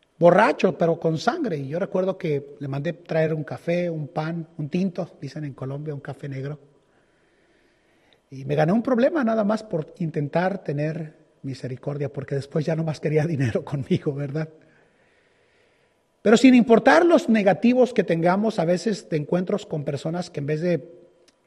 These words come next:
agradecer el bien, nunca en la vida del cristiano debemos de perder el acto al cual el Señor nos llama a través de esta bienaventuranza. Bienaventurados los misericordiosos. ¿Por qué, hermanos?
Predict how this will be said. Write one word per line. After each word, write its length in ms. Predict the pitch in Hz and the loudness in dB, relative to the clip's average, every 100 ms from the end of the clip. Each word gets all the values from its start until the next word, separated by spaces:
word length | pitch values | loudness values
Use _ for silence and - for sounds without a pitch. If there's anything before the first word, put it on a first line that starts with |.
| _ _ | _ _
agradecer 600 | 156 156 160 156 196 214 | 2 4 4 0 0 2
el 120 | 202 | 2
bien, 360 | 175 175 127 - _ _ _ _ _ _ _ _ _ | 0 -2 -4 -10 _ _ _ _ _ _ _ _ _
nunca 460 | 165 277 370 - | 8 8 8 4
en 80 | 180 | 4
la 100 | 170 | 4
vida 220 | 165 190 | 4 4
del 160 | 202 156 | 4 2
cristiano 440 | 151 143 185 175 | -2 -4 -2 0
debemos 360 | 139 139 156 156 | 0 0 -2 -2
de 80 | 143 | -2
perder 580 | - 127 143 143 - - _ _ _ _ _ _ | -2 -4 -2 -4 -6 -18 _ _ _ _ _ _
el 180 | - 135 | -2 2
acto 540 | 147 - - 208 208 - - _ _ _ | 2 0 -4 -4 -4 -16 -20 _ _ _
al 160 | 131 | -12
cual 220 | - 151 170 | -2 0 0
el 100 | 156 | -2
Señor 300 | 156 151 151 | -4 -4 -4
nos 140 | 147 | -2
llama 240 | 143 139 | -2 -4
a 40 | 131 | -6
través 300 | 131 131 123 | -4 -4 -4
de 60 | |
esta 180 | 131 - | -6 -6
bienaventuranza. 880 | 123 120 110 110 101 104 107 - 110 _ _ _ _ _ _ _ | -8 -8 -8 -10 -12 -12 -12 -16 -20 _ _ _ _ _ _ _
Bienaventurados 720 | 143 139 131 - 147 190 233 214 | -6 -4 -4 0 4 4 4 4
los 480 | 214 - - - _ _ _ _ _ _ _ _ _ _ 170 | 0 -2 -14 -20 _ _ _ _ _ _ _ _ _ _ -8
misericordiosos. 920 | 151 156 139 - 139 135 143 120 - | -2 -2 -2 -4 -4 -2 -4 -6 -2
¿Por 220 | 156 160 | 0 4
qué, 100 | 233 | 4
hermanos? 540 | 208 156 113 - - | 6 2 -4 -12 -20